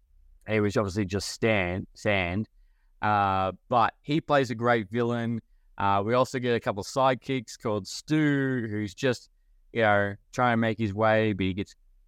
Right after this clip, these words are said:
caught into this whole mess, um, with all the cops, Agent Stone's crew that try and be the new law and order into the world of this post-apocalyptic world that's effed up. Um, and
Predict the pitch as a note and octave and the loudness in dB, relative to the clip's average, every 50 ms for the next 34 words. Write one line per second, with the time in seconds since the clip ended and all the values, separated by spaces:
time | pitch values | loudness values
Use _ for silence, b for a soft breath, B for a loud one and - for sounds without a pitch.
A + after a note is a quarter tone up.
0 | _ - - C3 B2+ B2+ B2 A2 A2 G#2+ G#2 - - A2 A#2 A2+ G#2+ G#2+ A2 A2 | _ -8 -2 0 2 2 2 2 0 -2 -2 0 2 2 2 2 2 0 0 -2
1 | A2+ G#2+ - - - - _ _ _ _ _ _ - - - G#2 G2+ G2 F#2+ F#2 | -2 -4 -6 -12 -18 -20 _ _ _ _ _ _ -12 -4 0 2 2 2 2 2
2 | F#2 F#2 F#2 F#2 F#2 F#2 F#2 F#2 F#2+ - - G#2 G#2+ G#2 G2+ G2 G2 G2 F#2+ F#2+ | 2 2 0 0 0 -2 -4 -6 -8 -8 -6 -2 -2 0 0 0 -2 -2 -4 -8
3 | - _ _ _ - A2 A2+ F#2+ G2+ - - B2 A#2+ B2 - - - - - A2+ | -12 _ _ _ -2 -2 0 0 -2 -2 2 4 4 4 4 0 -8 -8 -4 -2
4 | A#2 A#2 G#2 G#2 - - A#2 G#2+ G#2 G2 F#2+ - _ - - D3+ E3 E3 D#3 D#3 | -2 -2 -2 -4 -4 -2 0 0 0 0 -2 -8 _ -6 -2 0 2 2 2 2
5 | D3+ D3 C#3 A2+ A2+ G#2+ - _ - - - A#2+ A#2+ A#2 A2+ G#2 A2 A2+ G#2+ G#2+ | 2 0 0 -2 -2 -4 -6 _ -10 -6 -2 0 0 0 0 -2 -4 -4 -4 -2
6 | G#2 A2 A#2 A#2+ A#2 A2+ A2 G#2 G#2 A#2 A#2 A2+ A2+ A2 A2 G#2+ G#2+ G#2 G#2+ A2+ | -2 -2 0 0 0 -2 -2 -2 0 0 0 0 2 2 2 0 0 0 0 0
7 | A2+ A2+ G#2+ G#2 G#2 G2 G2 G2 - - G#2 G2+ G2+ G#2 G#2+ G#2+ G#2 G#2 G#2 G2+ | 0 0 0 0 0 -2 -2 -4 -6 -8 -8 -6 -2 -2 0 0 0 0 0 -2
8 | F#2 F2+ F2+ F2+ - _ _ _ _ _ _ _ _ - G2 G2+ G2+ G2 F#2+ F#2+ | -4 -6 -8 -10 -14 _ _ _ _ _ _ _ _ -4 0 2 2 4 4 2
9 | F#2 F2+ F#2 F#2 _ _ _ _ _ _ _ _ - F#2+ - - - - A2+ G#2 | 0 0 -4 -8 _ _ _ _ _ _ _ _ -10 -10 -10 -6 0 2 2 2
10 | F#2 - - F#2 F2+ F#2 E2+ - - _ - F#2+ F#2+ F2+ F2 E2+ E2+ - - _ | 2 2 -2 -2 0 -2 -2 -4 -8 _ -4 -2 0 0 0 0 -4 -6 -10 _
11 | _ _ - - - - _ _ _ _ _ - - _ _ _ - _ _ _ | _ _ -20 -20 -20 -20 _ _ _ _ _ -20 -20 _ _ _ -20 _ _ _
12 | - - - - _ - - - G2 G#2 G#2+ G#2 G#2 G2+ G2 F#2+ F#2 F#2 F2+ F2+ | -20 -20 -20 -20 _ -20 -8 -2 0 2 2 4 4 2 2 2 0 -2 -4 -6
13 | - _ _ _ - B2 B2+ B2+ B2 B2 A#2+ A#2 A2+ A2 A2 | -8 _ _ _ -6 -2 0 0 0 0 0 0 -2 -2 -4